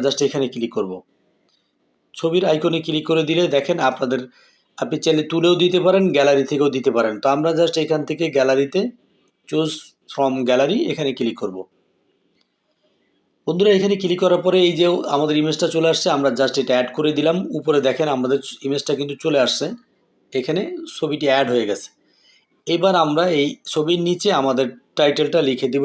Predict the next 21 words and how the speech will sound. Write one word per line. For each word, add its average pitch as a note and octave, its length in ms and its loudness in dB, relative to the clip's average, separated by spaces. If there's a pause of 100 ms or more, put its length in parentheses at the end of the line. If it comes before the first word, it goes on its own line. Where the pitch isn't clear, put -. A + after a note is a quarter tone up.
এখানে C3 240 0
ক্লিক B2+ 240 -6
করব। C#3+ 160 0 (2250)
এরপরে F#3+ 420 2 (180)
এখানে F3+ 200 -2 (100)
আমরা D3+ 140 2 (100)
যেই D3+ 160 2 (380)
লং D3 100 4 (120)
চেপে D#3 300 -2
ধরে E3 140 4 (100)
যেটা D3 160 2 (100)
পেস্ট D3+ 200 -2 (120)
চ্যাট D3 200 4
জিপিটি C#3+ 360 -6
থেকে D3+ 140 -2 (100)
এনেছিলাম F3+ 380 0 (240)
এটা C#3 200 0
আমরা C3 220 0
এখানে D3+ 200 -2 (520)
পেস্ট E3 280 2
করে A#2+ 140 2